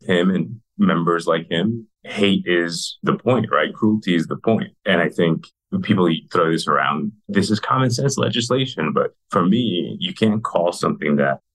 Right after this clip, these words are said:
hurts people common sense legislation.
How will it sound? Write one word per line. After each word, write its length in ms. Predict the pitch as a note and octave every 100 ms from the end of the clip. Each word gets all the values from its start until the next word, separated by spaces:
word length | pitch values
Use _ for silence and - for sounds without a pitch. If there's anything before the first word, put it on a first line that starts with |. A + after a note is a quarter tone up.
| -
hurts 340 | - F#2+ -
people 540 | - - - - - -
common 340 | - - D2+
sense 300 | - - -
legislation. 760 | - - - - - - -